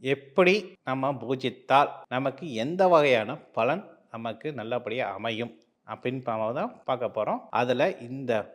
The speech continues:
மகர லகினக்காரங்கள் அச்சனை மலர்கள் சொல்லக்கூடிய மலர்கள், நீல காக்கரட்டை, நீல சம்மங்கி மலர், நீல கருங்குவளை மலர், ஆச்சுங்களா? இப்படி மலர்களை கொண்டு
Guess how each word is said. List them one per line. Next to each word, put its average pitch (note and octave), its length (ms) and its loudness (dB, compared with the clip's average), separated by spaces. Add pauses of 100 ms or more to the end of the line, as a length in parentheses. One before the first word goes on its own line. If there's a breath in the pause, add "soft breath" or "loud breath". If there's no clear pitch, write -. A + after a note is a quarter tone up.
(140)
மகர A#2 340 2 (260)
லகினக்காரங்கள் G#2+ 1120 -4 (200)
அச்சனை E3+ 640 4 (240)
மலர்கள் B2 540 0
சொல்லக்கூடிய A2 500 -6
மலர்கள், G#2+ 560 -4 (540)
நீல D3+ 400 2 (480)
காக்கரட்டை, B2 680 2 (500)
நீல E3 320 4 (580)
சம்மங்கி C#3+ 680 -2 (280)
மலர், F#2+ 300 -8 (400)
நீல E3 300 4 (580)
கருங்குவளை C#3+ 840 4 (200)
மலர், G#2+ 340 -6
ஆச்சுங்களா? A#2 360 -6 (140)
இப்படி D3+ 240 0 (600)
மலர்களை C3+ 680 6
கொண்டு A#2+ 400 -4